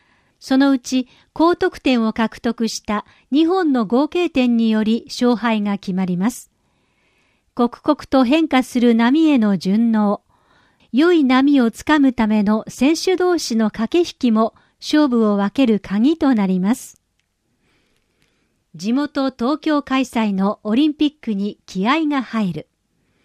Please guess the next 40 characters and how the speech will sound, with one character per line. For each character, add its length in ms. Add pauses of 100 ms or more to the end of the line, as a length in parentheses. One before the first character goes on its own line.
(720)
大 320
音 320
凛 200
太 180
選 220
手 200
は 180 (520)
東 200
京 220
二 240
ゼ 140
ロ 100
二 220
ゼ 100
ロ 140
大 200
会 220
に 120
つ 180
い 80
て、 260 (1040)
自 200
分 180
が 200
幼 380
い 80
頃 220
か 100
ら 140
や 140
っ 60
て 160
き 120
た 180
サ 220
ー 40
フ 100
ィ 100
ン 40
が 220